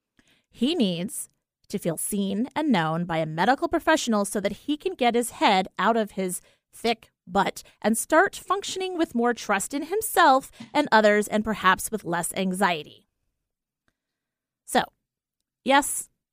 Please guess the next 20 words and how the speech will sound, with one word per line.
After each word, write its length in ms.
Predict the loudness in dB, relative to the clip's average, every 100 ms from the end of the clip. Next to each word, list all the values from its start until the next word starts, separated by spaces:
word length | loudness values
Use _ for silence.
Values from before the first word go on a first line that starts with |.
| -10
yes, 400 | -6 -4 -6 -4
listeners, 460 | -2 0 -2 0
that 220 | 0 0 0
is 260 | 0 0 2
the 100 | 0
note 280 | 2 0 -4
that 100 | -2
I 100 | -2
sent 400 | -2 -6 -6 -8
to 240 | -8 -8
his 160 | -8 -8
doctor. 400 | -10 -14 -20 -20 _ _ _ _ _ _ _ _ _ _ 0
Now, 220 | 2 2 -4 _ _ _ _ _ _
she 240 | -4 -2
responded 500 | -2 2 2 4 2
and 160 | 0 -2
said, 320 | -2 -4 -8 _ _ _
"L 160 | -2 2
O 120 | 2
L. 340 | 2 2 -2